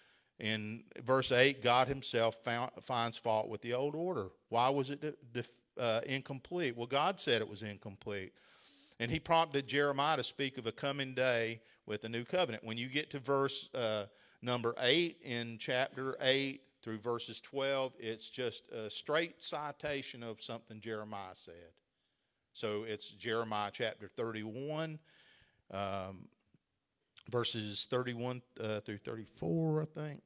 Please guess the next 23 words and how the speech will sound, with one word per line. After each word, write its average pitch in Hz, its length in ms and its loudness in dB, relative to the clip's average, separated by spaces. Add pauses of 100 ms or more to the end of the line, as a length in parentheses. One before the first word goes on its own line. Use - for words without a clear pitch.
(800)
But 104 200 4
it, 117 200 2
uh, 110 360 6
what 123 420 2
we 143 140 2
find 139 420 0
in 123 100 -2
those, 117 300 2 (300)
uh, 104 240 0
remaining 120 520 0
verses 110 480 0
is 98 200 -14
just, 107 340 0 (480)
uh, 95 240 -6
what 107 220 -6
God 107 260 0
said 104 220 -2
to - 80 -16
Jeremiah 104 480 -4
about 101 260 -4
the 101 60 -12
new 101 160 -8
covenant. 147 480 -2